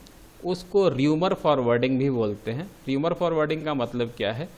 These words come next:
कि एक router ने अपना routing table जो कुछ भी दूसरे router को forward किया,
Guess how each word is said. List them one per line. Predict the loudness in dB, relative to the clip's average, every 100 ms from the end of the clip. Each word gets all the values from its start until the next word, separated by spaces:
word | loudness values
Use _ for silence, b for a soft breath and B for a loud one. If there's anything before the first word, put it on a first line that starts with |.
| B B -12
कि | -4
एक | 0 2 4
router | 2 2 0
ने | -2 -6 -8 -20 -20 -6
अपना | -4 -2 0 2
routing | 4 2 -2 -4
table | -4 -2 -4 -4 -2
जो | -2 2
कुछ | 2 2
भी | 0
दूसरे | 0 0 4
router | 4 2 -2
को | -4 -6 -6 -2
forward | 2 4 4 0 -2
किया, | -4 -4